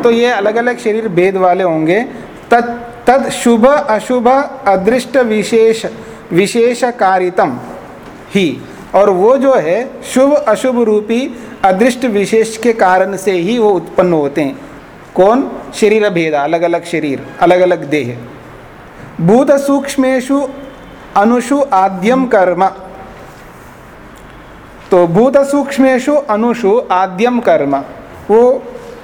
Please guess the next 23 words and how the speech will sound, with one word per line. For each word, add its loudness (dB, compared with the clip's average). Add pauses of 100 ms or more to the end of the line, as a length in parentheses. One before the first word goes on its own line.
(200)
आदि 2
कर्म 2
है -4 (220)
जो 2
सूक्ष्म -2
भूतों 2
में 0
हुआ 2
है -4
वहाँ -2
पर, -4 (1400)
जिनके 0
लिए 0
ये -2
शरीर 0
आदि 0
बने 2
हैं। -12 (1900)
तस्मात् 2
तद 2
अनियत 0
दिग्देश 0
पूर्वकात् 0